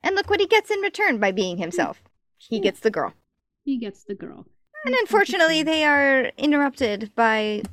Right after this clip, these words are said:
Speaker 1: Lucy, who's, like,
Speaker 2: <laughs>
Speaker 1: breaking into the bar to steal a bottle of liquor. And, uh, <laughs> and Jamie, unfortunately,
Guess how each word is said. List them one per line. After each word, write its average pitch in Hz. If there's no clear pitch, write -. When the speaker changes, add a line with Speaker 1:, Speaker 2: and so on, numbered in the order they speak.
Speaker 1:
Lucy, 226
who's, 220
like, 196
Speaker 2:
<laughs> 196
Speaker 1:
breaking 214
into 208
the 202
bar 196
to 190
steal 208
a 208
bottle 202
of 180
liquor. 208
And, 190
uh, 180
<laughs> -
and 202
Jamie, 226
unfortunately, 180